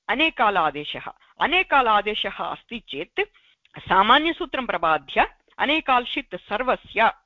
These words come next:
इति सूत्रस्य कार्यं तत्र भवति वा इति अपि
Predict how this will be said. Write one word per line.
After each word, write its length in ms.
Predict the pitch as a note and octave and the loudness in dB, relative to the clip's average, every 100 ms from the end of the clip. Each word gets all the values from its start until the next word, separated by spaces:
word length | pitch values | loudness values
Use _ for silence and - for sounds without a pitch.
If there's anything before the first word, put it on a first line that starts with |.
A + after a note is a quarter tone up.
| - | -20
इति 180 | A#3 C#4 | -12 -10
सूत्रस्य 580 | - G#3 - F#3+ - G4+ - - _ - | -10 -10 -6 -6 -4 -4 -6 -20 _ 0
कार्यं 360 | G3+ G#3 A#3 F4 | 4 4 2 -4
तत्र 320 | A#3+ - C4+ | -6 -2 -2
भवति 500 | F#3 F3 E3+ C#3+ C3 | 0 -4 -4 -8 0
वा 300 | F3 F#3+ - _ - | 4 4 2 _ -14
इति 160 | G3 | -4
अपि 200 | A3 G4 | -4 -2